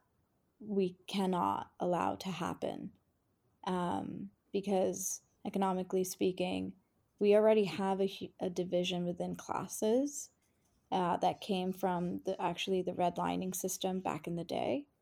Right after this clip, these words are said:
And we're doing this again, but on a way that we are blind to it currently. And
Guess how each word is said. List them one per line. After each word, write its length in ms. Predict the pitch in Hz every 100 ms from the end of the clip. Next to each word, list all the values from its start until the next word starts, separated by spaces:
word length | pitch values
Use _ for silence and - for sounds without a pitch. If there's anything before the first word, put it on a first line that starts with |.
| - - - - - - - -
And 640 | 190 190 180 180 180 180 - -
we're 180 | 202 190
doing 380 | 190 196 190 185
this 180 | 180
again, 460 | 180 170 180 - 185 - _ _ _
but 100 | -
on 200 | 185 175
a 540 | 175 175 175 175 - - _ _ _ _ _ _ _ _ _ _ _ _ -
way 440 | 196 202 185 185
that 220 | 175 165 226 - -
we 260 | 190 190 185
are 120 | 170
blind 500 | 175 175 165 170 185
to 140 | -
it 180 | - -
currently. 640 | - 180 - - 120 - _ _ _ _ _ _ _ _ _
And 720 | - 180 170 170 170 175 175